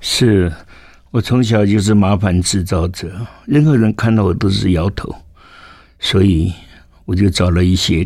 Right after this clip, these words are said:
跟我志同道合的人，我们在一起生活。我甚至流浪在外，当然做了很多见不得人的事。如果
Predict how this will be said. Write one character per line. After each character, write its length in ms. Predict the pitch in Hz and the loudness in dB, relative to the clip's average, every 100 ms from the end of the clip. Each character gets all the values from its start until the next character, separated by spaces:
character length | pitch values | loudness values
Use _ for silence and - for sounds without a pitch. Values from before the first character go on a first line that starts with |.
| - | 0
跟 120 | 107 | 2
我 160 | 101 | 2
志 220 | 90 - 110 | 0 0 2
同 220 | 90 92 | 2 0
道 200 | 104 95 | 0 0
合 200 | - 78 | -2 -4
的 120 | 98 | -4
人， 160 | 98 113 | -8 -6
我 100 | 85 | -2
们 100 | 87 | 0
在 180 | 98 95 | 0 -2
一 80 | 92 | -2
起 240 | - - | -4 -4
生 280 | - 98 92 | -4 -2 -2
活。 220 | - - - _ _ - _ _ - | -4 -14 -20 _ _ -20 _ _ -4
我 120 | 104 | -2
甚 200 | 98 107 | 0 0
至 380 | 98 107 92 - - | 2 0 0 -2 -2
流 240 | 101 92 | 2 2
浪 180 | 143 104 | 4 2
在 220 | - 90 | 0 -2
外， 260 | 87 92 90 - - - - - - _ - | 0 -2 -4 -10 -20 -20 -20 -20 -20 _ -6
当 160 | 92 107 | 0 2
然 280 | 87 87 101 - - | 0 -2 -6 -12 -8
做 160 | - | -2
了 140 | 98 92 | 0 2
很 180 | 87 92 | 0 0
多 340 | 101 92 101 92 | 0 0 -2 -4
见 180 | - 190 | 0 0
不 100 | 95 | 0
得 140 | 87 | -2
人 220 | 85 80 | -2 -2
的 120 | 87 76 | -6 -4
事。 400 | - 104 92 98 - - - - - - - _ _ | -4 -4 -6 -10 -16 -20 -20 -20 -20 -20 -20 _ _
如 120 | - 127 | -4 0
果 160 | 120 | 0